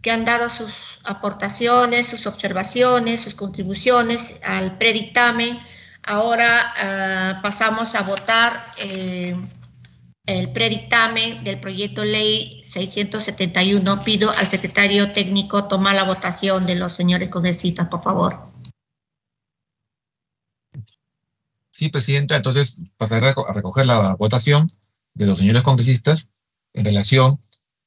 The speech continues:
Speaker 2: al dictamen recaído en el proyecto seis siete uno.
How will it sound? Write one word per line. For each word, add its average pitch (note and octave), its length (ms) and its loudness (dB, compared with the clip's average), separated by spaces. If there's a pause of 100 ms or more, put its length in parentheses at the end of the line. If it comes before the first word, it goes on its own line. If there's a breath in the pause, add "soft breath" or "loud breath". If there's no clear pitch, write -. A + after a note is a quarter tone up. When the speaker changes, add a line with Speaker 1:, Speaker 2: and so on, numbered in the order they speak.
Speaker 2:
al G#2 80 0
dictamen B2+ 380 4
recaído G#2+ 580 4 (400 soft breath)
en A2 120 4
el G#2+ 100 4
proyecto A2 600 2
seis G#2+ 540 2 (160)
siete G#2 460 0 (180)
uno. F2+ 300 0